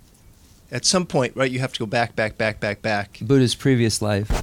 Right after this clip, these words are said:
Speaker 2: The Buddha's, there's Kashapa Buddha before Shakyamuni Buddha.
Speaker 1: But ultimately, right, y-,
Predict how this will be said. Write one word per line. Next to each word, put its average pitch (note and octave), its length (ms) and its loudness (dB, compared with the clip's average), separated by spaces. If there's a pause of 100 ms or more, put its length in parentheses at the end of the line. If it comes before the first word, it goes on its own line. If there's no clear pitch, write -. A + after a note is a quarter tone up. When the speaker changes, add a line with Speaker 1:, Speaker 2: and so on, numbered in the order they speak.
(500)
Speaker 2:
The B2 60 -8
Buddha's, C3 420 2
there's A2 260 -2
Kashapa B2 680 2
Buddha G#2 380 -2
before A2+ 320 -6
Shakyamuni A2 680 0
Buddha. F#2+ 280 -2 (280)
Speaker 1:
But - 120 -4
ultimately, C#3+ 760 0 (180)
right, C3+ 280 0
y-, B2 200 -8